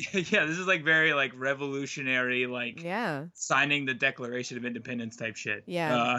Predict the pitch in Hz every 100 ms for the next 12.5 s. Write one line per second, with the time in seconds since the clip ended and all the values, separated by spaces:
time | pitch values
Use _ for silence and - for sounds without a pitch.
0 | - 180 208 233 220 170 262 285 302 -
1 | 214 180 175 156 180 151 185 226 165 156
2 | 180 - - 135 131 120 _ - 165 226
3 | 220 139 151 147 - 156 143 107 - _
4 | _ _ 135 147 147 143 139 127 120 -
5 | - 165 165 147 147 147 170 _ - 151
6 | 175 180 175 123 127 135 143 160 160 165
7 | - - 127 135 135 127 123 - _ _
8 | 117 120 131 123 - 117 120 120 131 120
9 | 127 120 117 120 127 139 135 - _ _
10 | - 120 120 117 117 120 120 - 139 147
11 | 185 160 151 139 143 - 131 120 120 113
12 | 117 117 113 107 113